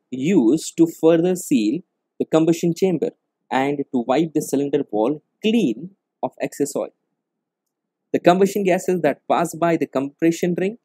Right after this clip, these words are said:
are stopped by the wiper ring. An oil ring is the piston ring located in the ring groove closest to the crankcase. The oil ring is used to wipe excess oil from the cylinder wall during piston movement.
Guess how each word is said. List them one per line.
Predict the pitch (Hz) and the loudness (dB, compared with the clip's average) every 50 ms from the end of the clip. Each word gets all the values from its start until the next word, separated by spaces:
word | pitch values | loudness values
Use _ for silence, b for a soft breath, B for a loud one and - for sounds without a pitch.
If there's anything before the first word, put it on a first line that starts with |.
| _ _ _ _ - | _ _ _ _ -6
are | - 226 | -6 -6
stopped | - - - - 339 - _ - - 131 | -6 -6 -4 -2 -2 -4 _ -6 -2 0
by | 131 117 - | 0 0 0
the | 123 127 | -2 -4
wiper | 113 - 104 113 117 - 120 101 - | 0 2 2 2 2 0 -2 -2 -2
ring. | - 60 - _ _ _ _ _ _ _ _ _ _ _ _ _ _ _ _ _ _ _ _ _ _ _ _ _ _ _ _ _ _ _ _ _ _ - | -4 -14 -16 _ _ _ _ _ _ _ _ _ _ _ _ _ _ _ _ _ _ _ _ _ _ _ _ _ _ _ _ _ _ _ _ _ _ -4
An | 147 156 - - | -4 -2 0 0
oil | 185 220 262 262 196 | 2 2 2 2 2
ring | 127 113 127 170 - | 0 -2 -2 -4 0
is | - 165 160 156 | 0 0 2 2
the | - - | 0 0
piston | - 196 196 196 - 214 208 170 | 2 2 0 2 0 -2 -2 0
ring | 175 139 131 165 165 | -2 -2 -2 0 2
located | 143 143 143 - 180 170 - - 175 175 175 165 - _ _ _ - | 0 0 2 0 -2 -2 0 0 0 0 0 -4 -6 _ _ _ -6
in | 156 151 | 0 2
the | 156 151 | 2 2
ring | 139 170 190 170 143 | 2 0 0 0 0
groove | 143 147 120 107 117 - _ - | 0 0 0 0 -2 -6 _ 0
closest | 160 165 180 180 170 185 220 240 226 - - - | 4 4 4 4 4 2 0 0 0 -2 -4 -4
to | 185 | -2
the | 160 156 | -2 -2
crankcase. | - - - 101 - _ - - - - - - _ _ _ _ _ _ _ _ _ - | -4 -4 -8 -10 -10 _ -16 -18 -16 -16 -20 -20 _ _ _ _ _ _ _ _ _ -4
The | 120 | -2
oil | - 120 151 170 170 165 | 2 4 4 4 4 2
ring | 175 175 170 | 0 0 2
is | 160 143 120 | 0 0 0
used | 127 156 190 160 117 139 - - - | -2 0 2 2 2 2 -2 -4 -4
to | 147 131 - - | -4 -4 -2 -4
wipe | 127 139 160 185 - _ _ _ _ _ _ - | -2 0 0 0 -2 _ _ _ _ _ _ -10
excess | - 196 - - - 269 254 - - - | -10 -8 -8 -6 -4 -4 -4 -2 -2 -2
oil | 139 123 127 - 143 - | 0 0 0 -2 -4 -4
from | 143 135 139 135 | -6 -6 -2 -2
the | 143 | -4
cylinder | 143 - 156 151 151 147 147 147 | -2 -2 -2 -2 -2 -2 -4 -4
wall | 139 151 160 135 101 - _ _ _ _ _ _ _ _ _ - | -2 0 -2 -2 -2 -6 _ _ _ _ _ _ _ _ _ 0
during | 131 127 131 139 143 - | 2 2 2 2 0 -2
piston | - 175 170 - - 185 180 | -2 -2 -2 -2 -2 -2 0
movement. | 175 185 175 139 - 101 - _ | 0 0 -2 -2 -6 -10 -12 _